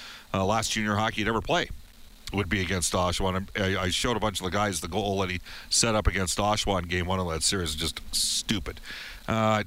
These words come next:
do we have confirmation on the goaltender? I think it's gonna be Jonathan Quick for L A. In his career against Edmonton, twenty-three, eight and five,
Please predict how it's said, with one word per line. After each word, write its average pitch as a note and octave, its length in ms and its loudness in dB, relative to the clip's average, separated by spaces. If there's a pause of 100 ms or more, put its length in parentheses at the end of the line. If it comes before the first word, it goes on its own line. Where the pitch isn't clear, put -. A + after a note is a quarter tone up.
do A2+ 80 0
we B2+ 60 4
have F3 140 0
confirmation D3 540 0
on B2+ 60 -2
the A#2+ 60 -8
goaltender? A#2+ 360 2
I G#2+ 40 2
think B2+ 140 0
it's B2+ 100 -2
gonna A#2+ 140 0
be G#2 80 -2
Jonathan G2+ 340 -2
Quick - 240 -4
for G#2 140 0
L G2 160 2
A. F#2+ 60 0
In C3+ 180 0
his C#3+ 120 0
career B2+ 240 2
against A#2 280 0
Edmonton, A2 260 -2
twenty-three, A2+ 420 -2
eight G#2 80 -2
and - 80 -16
five, G#2 200 -2